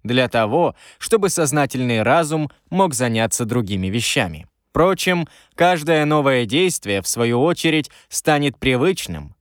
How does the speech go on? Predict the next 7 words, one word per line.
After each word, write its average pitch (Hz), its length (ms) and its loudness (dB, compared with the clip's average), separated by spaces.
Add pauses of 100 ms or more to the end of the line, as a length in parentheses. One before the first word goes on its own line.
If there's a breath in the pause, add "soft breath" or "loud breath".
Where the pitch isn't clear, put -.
(180)
затем 127 640 0
автоматическим, 113 1080 -4 (260 loud breath)
а 185 160 4
впоследствии 165 880 0 (220 soft breath)
подсознательным. 156 1040 -2 (220)
Таким 131 420 0
образом, 90 540 -2